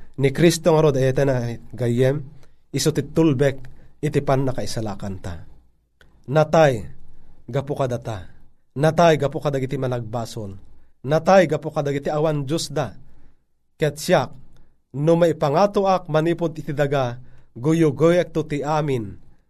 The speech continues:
Kanyak amin na tao. Ngem daytoy kinuna idi, anang ipaawat na, no anya akita ti patay, ti ipapatay nanto. Juan dose, versikulo treinta y dos ken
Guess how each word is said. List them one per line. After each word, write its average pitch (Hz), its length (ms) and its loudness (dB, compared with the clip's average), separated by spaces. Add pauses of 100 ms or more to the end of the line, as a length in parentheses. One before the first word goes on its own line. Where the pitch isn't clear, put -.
(400)
Kanyak 165 400 4
amin 165 320 0
na 135 80 -4
tao. 131 400 -6 (600)
Ngem 190 360 4
daytoy 165 400 2
kinuna 160 320 -2
idi, 131 400 -6 (640)
anang 156 400 4
ipaawat 143 640 2
na, 127 300 0
no 151 260 6
anya 180 320 6
akita 160 400 0
ti 143 140 0
patay, 123 680 0 (560)
ti 165 80 6
ipapatay 127 480 0
nanto. 113 400 -4 (480)
Juan 123 480 4 (800)
dose, 165 400 4
versikulo 135 480 0
treinta 135 320 2
y 120 60 0
dos 127 180 0
ken 120 320 0